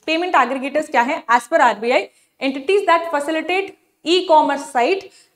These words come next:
and merchants, तो merchants और e-commerce site को to accept payment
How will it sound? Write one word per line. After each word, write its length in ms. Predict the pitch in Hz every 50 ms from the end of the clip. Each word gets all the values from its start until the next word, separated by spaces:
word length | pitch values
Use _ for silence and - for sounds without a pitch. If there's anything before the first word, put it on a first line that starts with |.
| _ _
and 340 | - 302 320 359 392 370 294 262
merchants, 500 | 262 233 226 233 - 359 381 370 - - - _
तो 80 | - 285 262 277
merchants 360 | 294 294 - 392 381 370 370
और 140 | 339 320 330
e-commerce 480 | 330 320 320 311 285 285 294 294 294 -
site 220 | 240 240 254 254 - _ 339
को 60 | 359 359 370 370 - - _ _ _ _ _ _ _ _ _
to 80 | 415 415 415 415 370
accept 420 | 339 - - - 330 302 - - _ _ _ -
payment 300 | 277 269 269 285 285